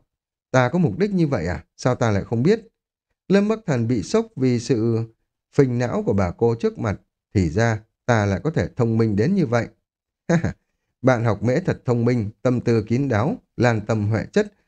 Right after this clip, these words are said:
đã nhìn thấu được dụng ý tốt của ta." <laughs> "Đúng vậy, ta chính là suy nghĩ như vậy đó." Lâm Bắc Thần mỉm cười trực tiếp cất đồ lót của Mễ Như Yên vào Baidu Netflix rồi nói, "Đi, bây giờ chúng ta vào trong thành để thăm dò tình hình, lặng lặng tiến vào,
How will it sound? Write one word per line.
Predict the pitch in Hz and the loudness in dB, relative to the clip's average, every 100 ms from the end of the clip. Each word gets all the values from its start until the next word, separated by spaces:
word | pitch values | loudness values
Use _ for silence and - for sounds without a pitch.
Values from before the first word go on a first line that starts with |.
| _ - | _ -2
đã | 180 | 0
nhìn | 202 151 120 | 2 0 0
thấu | 120 185 | -2 0
được | 196 98 | 0 -2
dụng | 95 117 - | -2 -4 -2
ý | 110 | -2
tốt | 139 220 - | 0 -2 -2
của | 85 | -4
ta." | 104 110 98 _ _ | -2 -2 -4 _ _
<laughs> | 185 - 90 - _ _ | -2 -2 -4 -8 _ _
"Đúng | 120 165 | 0 2
vậy, | 165 - _ _ | 0 -2 _ _
ta | - 165 | -2 0
chính | 165 196 | 0 -2
là | 147 | -2
suy | - 120 | -2 0
nghĩ | 156 | 0
như | 196 | 0
vậy | 139 113 | 0 -2
đó." | 110 143 - _ _ _ _ _ - | -2 -4 -4 _ _ _ _ _ 0
Lâm | 185 208 | 2 2
Bắc | 214 214 | 0 -2
Thần | 135 120 | -2 0
mỉm | 110 85 | 0 -2
cười | - 110 | 0 0
trực | 107 120 | 0 -4
tiếp | - 196 202 | -2 -2 -2
cất | 220 | -2
đồ | - 117 | 0 0
lót | 143 190 | 0 -4
của | - | -2
Mễ | 95 110 | -2 0
Như | 147 | 2
Yên | 131 123 113 | 2 0 -2
vào | 85 | -4
Baidu | 69 107 107 107 | -2 -2 0 0
Netflix | 110 147 - 185 208 | 0 -2 -2 -4 -4
rồi | - 82 | -4 -4
nói, | 85 107 202 - _ _ _ | 0 0 -2 -6 _ _ _
"Đi, | 113 131 107 - _ _ | 0 0 0 -10 _ _
bây | 196 196 | 0 2
giờ | 151 | 2
chúng | 175 190 | -2 -4
ta | 180 | -2
vào | 156 123 | -2 -2
trong | 113 165 165 | -2 -2 0
thành | 123 92 | -2 0
để | 85 | -2
thăm | - 120 | -2 -2
dò | 113 95 | 0 0
tình | 90 87 | -2 -2
hình, | 95 98 - _ | 0 0 -2 _
lặng | 107 113 85 | -2 0 0
lặng | 110 87 | -2 -2
tiến | 113 165 | -2 0
vào, | 190 95 | 0 0